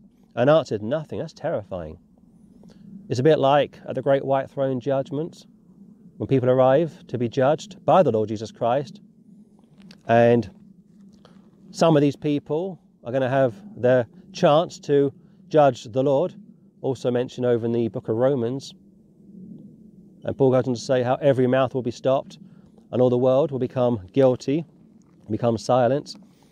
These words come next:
And the last thing you see is the face of the Lord Jesus Christ, but he's not speaking to you.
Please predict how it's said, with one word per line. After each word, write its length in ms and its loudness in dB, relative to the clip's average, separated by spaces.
And 80 0
the 40 2
last 340 2
thing 160 -4
you 120 -2
see 400 -6
is 120 -12
the 80 -12
face 500 -6
of 120 2
the 60 4
Lord 180 4
Jesus 220 -8
Christ, 480 -2
but 220 2
he's 120 -8
not 140 -6
speaking 440 -4
to 160 -10
you. 260 -8